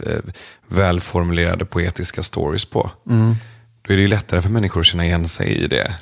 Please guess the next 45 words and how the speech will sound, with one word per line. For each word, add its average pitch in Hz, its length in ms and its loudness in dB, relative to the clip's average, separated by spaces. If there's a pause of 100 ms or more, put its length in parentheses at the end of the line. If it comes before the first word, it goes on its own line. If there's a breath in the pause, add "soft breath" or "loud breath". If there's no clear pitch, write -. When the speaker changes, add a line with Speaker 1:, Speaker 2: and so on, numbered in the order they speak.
Speaker 2:
Så - 160 -4
är 120 120 2
det 107 80 2
Speaker 1:
Eh, 87 100 0
Speaker 2:
såklart, 87 220 0
Speaker 1:
för 87 60 -2
vi 92 60 4
Speaker 2:
ja. 90 60 4
Speaker 1:
är 87 60 4
ju 101 420 2
fullständigt, - 920 -6 (180)
eh, 78 80 -6 (160)
förvirrade 90 720 2
och 87 440 -2
ofärdiga 87 640 -2
och 87 540 -4 (200 soft breath)
irrationella 85 600 0
och - 80 0
springer 82 240 -2
runt 85 300 -2
i - 40 -4
någon 85 100 -2
slags, - 340 -4 (720 loud breath)
som, 104 300 -6
eh, 110 60 -6 (420 loud breath)
köttkostymer 87 840 0
och 87 60 4
har 87 40 4
ingen 87 140 4
aning 87 420 0
om 90 100 -2
vad 90 120 2
vi 92 80 4
håller 90 180 4
på 95 140 2
med, 82 140 0
samtidigt 87 340 -2
som 87 160 -4
det, 80 380 -2 (340)
det 92 100 -2
har 113 160 2
vi - 100 0
ju. 98 80 -2 (380)
Speaker 2:
Mm, 107 220 2 (180)
mm, 110 220 0